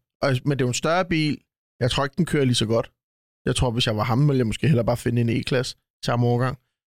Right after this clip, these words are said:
Der tror du får bedre køreoplevelse. Men igen, ja, du bliver mere anonym. Så ja, prøv det, men, øh, vær lige sikker på, at du, øh, ikke bliver brændt i en, øh, afskrivning og sådan nogle på sneen, ikke? For det, de høvler altså ned i værdi.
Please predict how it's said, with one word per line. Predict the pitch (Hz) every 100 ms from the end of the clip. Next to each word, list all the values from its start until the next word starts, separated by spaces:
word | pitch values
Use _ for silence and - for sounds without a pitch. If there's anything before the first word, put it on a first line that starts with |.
| _ -
Der | 127
tror | 127
du | 113
får | 117
bedre | - 120 127
køreoplevelse. | - 127 131 120 113 -
Men | 131 127
igen, | 123 135
ja, | 120 127
du | 117
bliver | 110 107
mere | 110
anonym. | 90 90 80 - _ _ _ - -
Så | - 110 67 -
ja, | 117 120 _ -
prøv | 160 196
det, | 135
men, | 139 135 120 - -
øh, | 127 120 117 - _ _ - 131
vær | 135
lige | 147
sikker | 151 147 143
på, | 143 135
at | 120 -
du, | 123 113 110
øh, | 107 78
ikke | 123 120
bliver | - 117
brændt | - 113 - - _ -
i | 131 117
en, | 113
øh, | 113 107 104 - 73
afskrivning | 107 - 127 104 107
og | 104
sådan | 110
nogle | 104
på | -
sneen, | 117 98 95
ikke? | 127
For | 120
det, | 110 107
de | 123
høvler | 117 123 120 117
altså | - 120
ned | 117 -
i |
værdi. | -